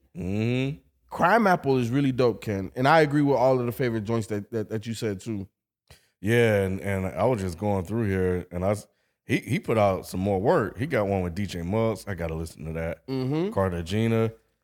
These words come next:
Speaker 2: Yeah, no,
Speaker 1: Ye-,
Speaker 2: Crime Apple been working.
Speaker 1: Yeah, Winter.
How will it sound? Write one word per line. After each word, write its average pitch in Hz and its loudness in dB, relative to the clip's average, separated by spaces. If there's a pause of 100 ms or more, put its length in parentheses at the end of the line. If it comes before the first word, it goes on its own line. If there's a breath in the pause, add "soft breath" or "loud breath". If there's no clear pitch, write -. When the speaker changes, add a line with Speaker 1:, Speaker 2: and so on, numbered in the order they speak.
(360)
Speaker 2:
Yeah, 226 4
no, 262 6
Speaker 1:
Ye-, - 0
Speaker 2:
Crime - 2
Apple 359 2
been 214 6
working. 190 4
Speaker 1:
Yeah, 107 4 (180)
Winter. 113 2